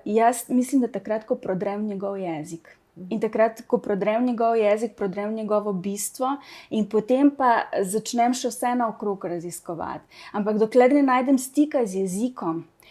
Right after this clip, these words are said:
Speaker 1: eh, je za, zame vsak študij izgubljen. Jasno, da me zanima, jasno, da, da preberem, da prebiram stvari, povezane z zgodovino,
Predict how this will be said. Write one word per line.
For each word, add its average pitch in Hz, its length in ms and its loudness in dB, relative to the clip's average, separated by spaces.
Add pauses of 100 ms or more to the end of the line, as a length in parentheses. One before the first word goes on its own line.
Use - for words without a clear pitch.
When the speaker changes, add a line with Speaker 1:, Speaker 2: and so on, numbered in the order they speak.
(180)
Speaker 1:
eh, 202 220 4
je 220 200 4
za, 226 280 -4
zame 240 360 0
vsak 247 280 -4
študij 226 420 -4
izgubljen. 202 680 -4
Jasno, 240 360 0
da 220 140 0
me 190 160 -2
zanima, 175 540 -4
jasno, 214 480 -2
da, 196 140 -4
da 185 280 -2
preberem, 180 720 0
da 190 140 0
prebiram 196 520 0
stvari, 196 540 -2 (220)
povezane 196 640 0
z 185 60 -6
zgodovino, 190 800 -4